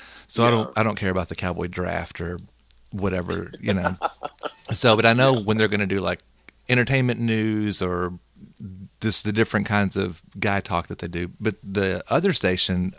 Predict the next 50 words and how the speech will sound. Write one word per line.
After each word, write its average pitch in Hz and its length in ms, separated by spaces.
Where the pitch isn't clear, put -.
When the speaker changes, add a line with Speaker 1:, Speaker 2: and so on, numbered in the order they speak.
Speaker 1:
The 87 160
Freak, 151 440
is 98 180
the 98 160
opposite. 107 460
It's 95 240
kinda 107 300
that 95 260
it's 110 100
just - 240
talk 120 280
radio 107 540
with, 113 300
which 123 200
includes 117 440
sports 170 340
at 92 140
times, 76 420
you 98 140
know? 82 240
Speaker 2:
Yeah. 85 300
Speaker 1:
And 110 100
if 95 40
they're 104 100
talking 98 340
sports, 135 340
I 87 80
kinda 87 220
go 87 80
back. 82 200
I'm 90 80
like, 92 140
"Well, 104 80
if 95 80
I'm 101 80
listening 98 220
to 80 40
sports, 104 300
I'll 82 60
go 87 120
back 87 200
over 87 120
to - 80
the - 80
ticket." - 400
But, 82 200
like, 123 180
th-, - 100
so, 123 280
Speaker 2:
Yeah. 208 80